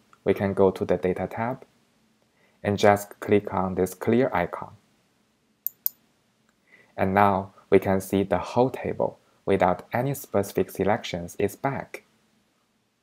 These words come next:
And if we want these filter icons at the top of each column to disappear, we just need to go to the Data tab again, click on this filter icon, and it means unselect.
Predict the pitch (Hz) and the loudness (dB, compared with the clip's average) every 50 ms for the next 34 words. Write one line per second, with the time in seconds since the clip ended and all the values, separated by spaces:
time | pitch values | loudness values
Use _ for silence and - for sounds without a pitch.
0 | _ _ _ _ _ _ _ - 104 104 - - 101 95 - 107 98 92 87 92 | _ _ _ _ _ _ _ 0 2 2 2 2 0 0 2 2 2 4 4 4
1 | 92 92 92 90 90 92 - - - - 139 143 127 104 92 82 85 85 85 82 | 4 2 2 0 -2 -4 -4 -4 -2 0 0 2 2 0 -2 -2 -2 -4 -6 -8
2 | - - - - 78 78 - - - _ - - - 95 95 92 92 90 - - | -8 -8 -8 -8 -8 -10 -14 -18 -20 _ -20 -8 -2 0 0 2 0 0 -2 0
3 | 98 95 92 - - - 95 90 87 - - - 110 110 - - - - 90 90 | 0 2 2 0 -2 -2 -2 -2 -2 -4 -4 -4 -4 -4 -6 -8 -6 -4 -2 -2
4 | 90 87 90 - - 127 - 95 90 - - 87 87 - - - 131 110 85 85 | -2 -4 -4 -6 -6 -4 -2 -4 -4 -2 -4 -6 -6 -6 -6 -6 -4 -2 -2 -4
5 | - - _ _ _ _ _ _ _ _ _ _ _ _ - 98 92 - 101 98 | -6 -10 _ _ _ _ _ _ _ _ _ _ _ _ -4 -2 2 4 4 2
6 | - - 101 92 - - 92 - 92 92 92 - 101 92 92 87 85 - 87 87 | 2 0 -4 -4 -4 -6 -4 0 0 0 0 -2 -2 -2 -2 -2 -2 -2 -4 -4
7 | - 90 - - - 90 87 - - 87 87 - 90 87 87 92 107 131 139 _ | -4 -6 -8 -6 -6 -6 -6 -4 -6 -6 -6 -6 -6 -6 -6 -6 -8 -10 -12 _
8 | _ _ _ _ _ _ _ _ _ _ _ _ _ _ _ _ _ _ _ - | _ _ _ _ _ _ _ _ _ _ _ _ _ _ _ _ _ _ _ 0
9 | 101 101 98 98 - 98 92 92 92 92 - 92 92 90 - - - - 135 135 | 4 4 4 4 2 -2 -2 -2 -2 -4 -2 -4 -4 -4 -6 -6 -2 0 0 0
10 | 123 98 - - 82 82 - - - - - - _ _ _ - - _ _ _ | 0 -2 -6 -6 -6 -8 -8 -10 -10 -10 -10 -12 _ _ _ -14 -14 _ _ _
11 | _ _ _ _ _ _ _ _ _ _ _ _ _ _ - - 101 101 101 - | _ _ _ _ _ _ _ _ _ _ _ _ _ _ -2 2 2 2 0 0
12 | - 95 92 90 90 - - - 104 110 117 113 - - - - 73 - - - | -2 -2 -2 -2 -4 -6 -6 -2 -2 -2 -2 -2 -6 -6 -6 -4 -6 -6 -8 -12
13 | - - - | -20 -20 -20